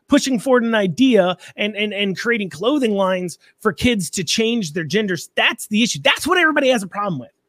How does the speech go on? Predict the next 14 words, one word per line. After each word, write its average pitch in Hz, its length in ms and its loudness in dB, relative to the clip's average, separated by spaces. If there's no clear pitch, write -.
Literally, 320 400 6
nobody 330 360 6
cares 254 360 4
with 202 140 2
who 220 120 2
you're 240 180 0
going 226 320 -2
to 190 160 0
sleep 240 320 0
with 226 160 2
at 226 100 2
night. 208 180 -2
Nobody 302 320 6
cares 226 540 2